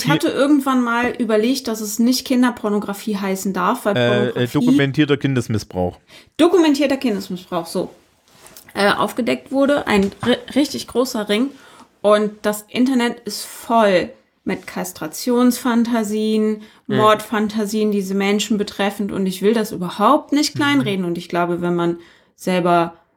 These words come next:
Speaker 2: Mutter oder Vater ist, hat man da ein anderes Verhältnis zu. Vielleicht trübt das dann so ein bisschen die, ähm, die emotionale Reaktion. Aber ich hatte noch nie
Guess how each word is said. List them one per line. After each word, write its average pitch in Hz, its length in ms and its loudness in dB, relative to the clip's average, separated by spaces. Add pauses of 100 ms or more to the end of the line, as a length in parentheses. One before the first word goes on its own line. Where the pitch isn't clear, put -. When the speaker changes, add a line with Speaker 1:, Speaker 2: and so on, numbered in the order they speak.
Speaker 2:
Mutter 180 360 0
oder 175 160 0
Vater 170 440 -4
ist, - 380 2 (320)
hat 185 300 -2
man 180 120 0
da 180 80 0
ein 180 100 2
anderes 180 320 0
Verhältnis 196 480 2
zu. 262 180 2
Vielleicht 170 600 0
trübt 202 280 -2
das 190 160 -4
dann 180 160 0
so 175 80 -2
ein 175 60 2
bisschen 180 340 -2
die, 160 400 -2 (180)
ähm, 160 460 -2 (160)
die - 120 0
emotionale 170 600 0
Reaktion. 170 640 -2 (640)
Aber 180 320 0
ich - 160 -6
hatte 196 200 -2
noch 185 180 0
nie 214 420 2